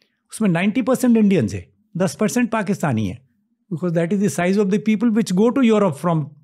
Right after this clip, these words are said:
the countries, both these countries।" इसी दौरान हम लोग जब गए, तो तेरह चौदह कंट्रीज गए,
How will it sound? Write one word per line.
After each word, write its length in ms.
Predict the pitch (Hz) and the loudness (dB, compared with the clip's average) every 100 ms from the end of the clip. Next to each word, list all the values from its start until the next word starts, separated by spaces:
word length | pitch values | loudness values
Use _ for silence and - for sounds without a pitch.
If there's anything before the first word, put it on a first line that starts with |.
| _ _ - - - | _ _ -20 -20 -8
the 120 | 147 135 | -4 0
countries, 380 | 165 156 139 98 - _ _ _ 151 | 0 2 0 0 -10 _ _ _ -2
both 100 | 160 | -2
these 220 | 156 151 - | 0 0 -2
countries।" 320 | 104 - 95 _ _ _ _ _ _ _ _ 175 | -6 -8 -16 _ _ _ _ _ _ _ _ -4
इसी 420 | 139 277 294 208 _ _ 254 | 0 2 2 0 _ _ -2
दौरान 520 | 151 131 110 139 220 120 | 0 0 -2 -4 -6 -4
हम 160 | 147 | -2
लोग 160 | 160 160 | 0 0
जब 180 | 160 135 | -2 0
गए, 220 | 127 139 | 0 0
तो 120 | 170 | -2
तेरह 240 | 175 175 | -2 -2
चौदह 280 | 180 185 180 | -2 -2 -2
कंट्रीज 360 | 165 139 160 143 | -2 -2 -2 -2
गए, 220 | 120 | -2